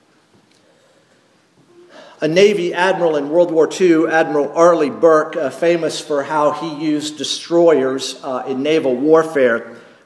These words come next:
once said this, "The difference between a good and great officer," speaking of Navy officers,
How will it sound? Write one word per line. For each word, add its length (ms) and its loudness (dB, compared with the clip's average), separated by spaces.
once 260 0
said 380 0
this, 380 0
"The 120 0
difference 760 0
between 460 -2
a 80 2
good 640 4
and 200 -4
great 480 2
officer," 640 -8
speaking 300 -6
of 60 -4
Navy 340 0
officers, 640 -6